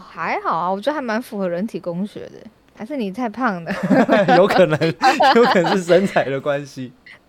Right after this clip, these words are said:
Speaker 1: 蹲下去就站不起来。
Speaker 2: <clears throat> 那你擦屁股，你是，你是把手伸到马桶里面坐着擦，还是你要站起来才擦？
Speaker 1: 坐着的时候吗？
Speaker 2: 嗯。
Speaker 1: 坐着擦，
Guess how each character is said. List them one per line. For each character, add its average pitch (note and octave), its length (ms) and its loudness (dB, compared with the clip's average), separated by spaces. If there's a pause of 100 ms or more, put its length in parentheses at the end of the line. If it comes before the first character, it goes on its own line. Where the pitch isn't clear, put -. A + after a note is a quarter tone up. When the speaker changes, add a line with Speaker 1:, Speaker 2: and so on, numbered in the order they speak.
(100)
Speaker 1:
蹲 D4+ 220 4
下 C#4 200 2
去 C#4+ 160 -4
就 C4+ 120 2
站 B3 200 -4
不 A#3 100 -6
起 G3 240 -12
来。 - 220 -8 (440)
Speaker 2:
<clears throat> - 420 -10
那 B3+ 260 -2
你 C#3+ 140 -6
擦 F#3+ 240 -2
屁 A3 180 -4
股， C3 260 -8 (120)
你 C#3+ 140 -6
是， F#3+ 340 -6 (100)
你 D3+ 160 -6
是 F#3+ 280 -4
把 D#3 180 -4
手 C#3+ 260 -4
伸 D#3+ 220 -4
到 F3 140 -2
马 C3+ 200 -4
桶 C#3 200 -10
里 B2 100 -10
面 C3+ 220 -8
坐 C3+ 240 -6
着 A#2 100 -8
擦， A#2 380 -10
还 B2+ 140 -8
是 D#3+ 140 -8
你 C#3 100 -6
要 C3 100 -8
站 C#3+ 240 -4
起 A#2 220 -16
来 A2 120 -12
才 A2 180 -18
擦？ G#2 300 -16 (220)
Speaker 1:
坐 A3 320 -2
着 F3 240 -8
的 E3+ 180 -10
时 E3+ 260 -12
候 G3+ 300 -4
吗？ D#3+ 420 -10
Speaker 2:
嗯。 C3 240 -12 (160)
Speaker 1:
坐 B3 300 -2 (100)
着 E3+ 420 -12
擦， F#3 360 -6